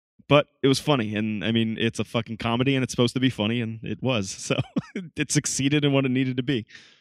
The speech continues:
And, uh, I enjoyed it. If you're not familiar with it, it's basically a play on The Purge, but instead of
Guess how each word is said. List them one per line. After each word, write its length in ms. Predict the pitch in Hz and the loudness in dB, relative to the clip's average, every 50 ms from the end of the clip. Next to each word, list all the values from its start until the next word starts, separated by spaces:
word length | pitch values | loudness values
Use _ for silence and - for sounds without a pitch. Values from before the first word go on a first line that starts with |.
| _ _ _ _ _ _ _ _ _ _ _ - | _ _ _ _ _ _ _ _ _ _ _ -10
And, 240 | - 107 101 98 95 | -6 -6 -4 -4 -4
uh, 280 | 104 104 101 101 101 104 101 _ _ _ _ - | -4 -2 -2 -2 -4 -4 -8 _ _ _ _ 0
I 60 | - | 2
enjoyed 340 | 117 113 107 101 123 120 110 | 2 2 4 4 4 4 4
it. 100 | 104 - _ _ _ _ _ _ _ _ _ _ _ _ - | 2 -2 _ _ _ _ _ _ _ _ _ _ _ _ -10
If 160 | - - - | -6 -2 -2
you're 100 | 127 120 | 0 2
not 260 | 120 123 117 - - | 2 2 2 0 0
familiar 320 | - 120 117 123 123 120 | 0 2 4 6 6 6
with 140 | 117 117 117 117 | 6 6 6 4
it, 100 | 113 113 | 4 2
it's 120 | 110 101 | 0 0
basically 520 | - 135 131 117 - 113 110 110 104 101 104 | 2 2 2 2 0 -2 -2 -2 -2 -2 -2
a 80 | 101 | -4
play 280 | 101 - - 127 117 110 | -6 -6 -4 -2 -2 0
on 120 | 107 107 | 0 -2
The 60 | 101 98 | -4 -2
Purge, 440 | - - 120 113 110 110 104 101 | 0 2 2 2 2 2 -2 -4
but 140 | - 123 - | -4 -6 -6
instead 280 | - 104 - - 117 107 | -6 -6 -4 -2 -2 0
of 280 | 101 98 95 98 - | -2 -4 -6 -10 -18